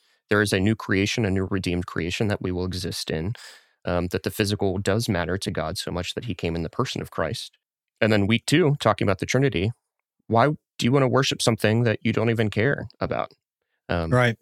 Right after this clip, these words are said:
Speaker 1: you know, last week's discussion was pretty, you know, pretty heady, pretty thick, but I think it helps us wrap our minds around in whatever way we can the mystery of God and just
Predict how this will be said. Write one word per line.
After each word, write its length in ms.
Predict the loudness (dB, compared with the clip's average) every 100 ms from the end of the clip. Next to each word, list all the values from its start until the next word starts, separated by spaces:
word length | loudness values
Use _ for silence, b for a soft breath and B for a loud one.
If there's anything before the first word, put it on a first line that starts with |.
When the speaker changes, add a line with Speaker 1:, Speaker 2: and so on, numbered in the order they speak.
| _
Speaker 1:
you 140 | -2
know, 80 | 0
last 340 | 4 2 2 0
week's 160 | -2
discussion 460 | -2 0 0 0 0
was 180 | 0 -2
pretty, 340 | 0 2 0 _ _ _ _ _ -2
you 100 | 0
know, 160 | 0 -4
pretty 220 | -2 0 2
heady, 340 | 2 2 0 -2
pretty 200 | -2 -2
thick, 400 | -2 -2 -2 -4 _ _ _ 2
but 160 | 2 2 -2
I 80 | 0
think 200 | 2 2
it 160 | 0 _ -4
helps 260 | -2 0 0
us 280 | -2 -4 -8 -6
wrap 260 | 0 0 0
our 120 | 0
minds 460 | 0 2 2 0
around 400 | -2 -2 0 0
in 140 | -2 -2
whatever 340 | 0 0 0
way 160 | -2 -2
we 140 | -6
can 460 | -4 -2 0 -2 -6 _ _ _ -4
the 100 | 0
mystery 580 | 0 -2 -2 -2 -2 -2
of 200 | -4 -4
God 360 | -4 -4 -8 _ _ _ _
and 200 | -4 -2
just 420 | 0 -2 -4 -8